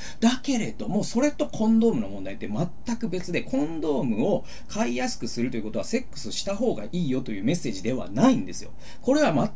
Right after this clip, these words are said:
全く位相の異なる問題だから、いわゆるそのアメリカの南部の保守的な州の過ちをやっぱりおし-、犯しちゃいけなくて、ちゃんと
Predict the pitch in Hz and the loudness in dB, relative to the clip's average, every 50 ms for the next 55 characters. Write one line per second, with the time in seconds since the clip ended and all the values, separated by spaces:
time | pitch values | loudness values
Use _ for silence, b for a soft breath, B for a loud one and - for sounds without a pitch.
0 | - - - 294 285 - - - - 180 220 233 - - 370 392 392 381 370 370 | -4 -4 -4 -4 -2 -2 -2 -2 0 2 2 2 2 2 2 0 0 0 -2 -2
1 | - 339 320 - 330 330 320 294 - - 202 214 - 110 113 - 117 117 - - | -2 -2 -4 -2 -2 -2 -2 -2 -2 0 0 2 2 2 2 2 0 0 -2 -2
2 | - 110 135 123 - B B B B B B 180 226 226 - 127 113 104 95 113 | -2 0 0 0 0 B B B B B B 2 2 2 2 2 2 2 4 4
3 | 156 180 202 190 - 208 208 196 180 196 214 226 220 160 143 127 117 117 - - | 4 2 2 0 0 0 0 0 2 4 4 4 4 4 2 0 -2 -2 -2 -4
4 | 151 135 135 151 147 143 - - 170 147 123 127 123 - - - 135 147 156 151 | -4 -2 -2 -2 -2 -2 -2 0 0 0 0 0 -2 -4 -4 0 2 2 2 2
5 | 160 160 135 - 175 156 127 131 135 175 120 110 117 117 - - - 139 117 - | 0 -2 -2 0 0 0 0 0 0 -2 -2 -2 -2 -2 -4 -6 -6 -6 -4 -4
6 | 143 143 - 113 98 - 113 113 113 110 - - 113 107 - - 220 254 254 254 | -4 -4 -4 -4 -6 -4 -4 -2 -2 -2 -4 -4 -4 -4 -2 0 0 2 2 0
7 | 254 - 294 - 247 | 2 2 2 2 2